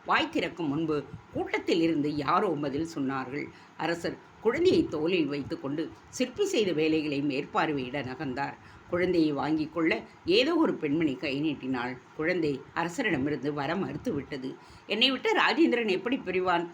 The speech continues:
யார் அழைத்தால் பிரிவான்? ராஜேந்திரனால் என்னை விட்டு பிரிந்திருக்க முடியுமா? அல்லது என்னால் ராஜேந்திரனை பிரித்து விட முடியுமா?" என்று உரத்த குரலில் ராஜராஜர் பேசினார். அதனுடைய உள்ளர்த்தம் எல்லோருக்கும் புரிந்தது.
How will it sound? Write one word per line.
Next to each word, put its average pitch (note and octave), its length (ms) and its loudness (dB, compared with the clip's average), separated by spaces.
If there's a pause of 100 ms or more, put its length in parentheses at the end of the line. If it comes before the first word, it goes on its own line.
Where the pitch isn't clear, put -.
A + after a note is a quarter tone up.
(220)
யார் F3+ 280 4
அழைத்தால் A3+ 540 2
பிரிவான்? E3+ 480 -2 (320)
ராஜேந்திரனால் D3+ 760 2 (200)
என்னை C#4 240 4
விட்டு F4 220 2
பிரிந்திருக்க G3+ 580 -2
முடியுமா? D#3 540 0 (220)
அல்லது A3 380 2
என்னால் B3+ 380 4
ராஜேந்திரனை G#3+ 640 2
பிரித்து G#3 280 -2
விட G3+ 160 2
முடியுமா?" G3 480 0 (260)
என்று E3+ 360 2
உரத்த G3 280 -2
குரலில் D3+ 440 -2 (200)
ராஜராஜர் D3 720 0
பேசினார். C3+ 760 -6 (120)
அதனுடைய D#3 460 0
உள்ளர்த்தம் F3+ 680 0 (220)
எல்லோருக்கும் G#3+ 640 2
புரிந்தது. C#3 580 -2